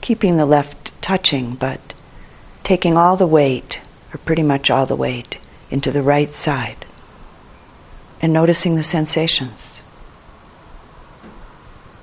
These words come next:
Probably lots of pressure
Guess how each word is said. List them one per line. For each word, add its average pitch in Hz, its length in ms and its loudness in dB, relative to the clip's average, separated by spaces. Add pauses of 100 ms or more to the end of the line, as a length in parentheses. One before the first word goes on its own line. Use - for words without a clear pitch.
(1600)
Probably 131 320 -4
lots 151 520 2
of - 160 -10
pressure - 500 -6